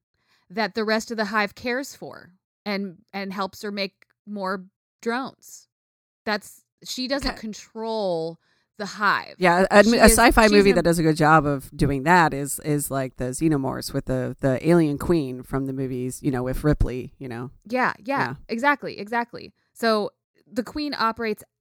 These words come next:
Speaker 1: really as a part of, just a piece of the hive itself. She's not a leader, and she doesn't control the hive. The Borg queen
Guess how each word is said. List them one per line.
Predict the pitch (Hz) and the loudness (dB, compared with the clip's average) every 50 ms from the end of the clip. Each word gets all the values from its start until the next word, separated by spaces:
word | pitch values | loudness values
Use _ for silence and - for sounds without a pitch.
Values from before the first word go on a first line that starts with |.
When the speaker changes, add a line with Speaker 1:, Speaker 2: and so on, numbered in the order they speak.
| _ | _
Speaker 1:
really | - 202 214 262 285 285 269 247 220 - | -14 -10 -6 -6 -4 -4 -4 -4 -4 -4
as | 202 208 180 196 - _ - | -6 -6 -6 -8 -12 _ -10
a | 190 190 - _ | -10 -10 -10 _
part | - - - - 208 208 190 - - - - _ - | -20 -10 -4 -2 0 0 -2 -4 -8 -16 -20 _ -12
of, | 175 170 165 160 160 160 151 - _ _ _ | -10 -10 -8 -10 -10 -12 -14 -18 _ _ _
just | 165 - 247 - 226 | -10 -10 -8 -8 -8
a | 185 | -10
piece | _ - - 285 269 269 240 - - | _ -12 -16 -14 -14 -14 -14 -16 -16
of | - - 175 165 160 156 151 156 _ _ _ _ _ _ _ _ _ | -12 -12 -10 -10 -12 -14 -18 -20 _ _ _ _ _ _ _ _ _
the | 165 180 170 | -10 -10 -10
hive | 160 160 170 160 151 139 113 - - 170 _ _ _ _ _ _ _ _ - | -8 -4 -2 -2 -2 -2 -4 -10 -16 -20 _ _ _ _ _ _ _ _ -12
itself. | 180 175 - - 175 123 76 147 - | -12 -10 -6 -4 -4 -4 -4 -6 -12
She's | - - 220 220 208 | -14 -12 -10 -10 -6
not | 214 220 214 196 | -4 -4 -2 -2
a | 185 | -4
leader, | 165 170 180 196 196 190 165 143 82 76 160 185 180 _ _ _ _ _ _ _ _ _ _ _ - | -6 -8 -10 -8 -8 -8 -8 -8 -10 -12 -16 -20 -20 _ _ _ _ _ _ _ _ _ _ _ -16
and | - 170 | -16 -14
she | - 180 | -12 -10
doesn't | 180 175 170 160 | -10 -10 -10 -12
control | - 196 180 - - 190 185 175 | -16 -16 -16 -12 -10 -10 -10 -10
the | 170 147 | -10 -12
hive. | 156 110 92 78 - - _ _ _ _ _ _ _ _ _ _ _ _ _ _ | -12 -12 -12 -12 -14 -18 _ _ _ _ _ _ _ _ _ _ _ _ _ _
The | - 208 | -6 -6
Borg | 190 185 180 - 233 269 277 285 277 247 - | -6 -4 -2 2 2 4 4 2 0 -2 -8
queen | - - 208 196 180 175 170 165 165 165 160 | -18 -16 -12 -12 -10 -10 -10 -12 -12 -14 -16